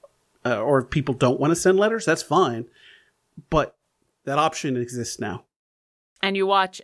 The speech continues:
Speaker 2: as Abex reaches out and, and takes Bryn's hand,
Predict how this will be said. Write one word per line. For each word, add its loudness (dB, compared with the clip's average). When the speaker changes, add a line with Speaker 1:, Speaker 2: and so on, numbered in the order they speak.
Speaker 2:
as -4
Abex -6
reaches -8
out -2
and, -12
and -14
takes -10
Bryn's -4
hand, -8